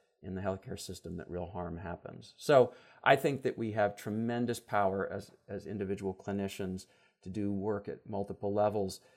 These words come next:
Um, and there's nothing to stop us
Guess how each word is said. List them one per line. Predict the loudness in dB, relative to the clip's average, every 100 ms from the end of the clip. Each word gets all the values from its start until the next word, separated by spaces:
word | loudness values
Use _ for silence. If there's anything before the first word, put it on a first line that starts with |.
| _ _ -8
Um, | -4 -2 -2 -4 -8 _ _ _
and | -6 -2 0 0
there's | -2 -2
nothing | -2 -2 -4
to |
stop | -2 2 2 2
us | -4 -6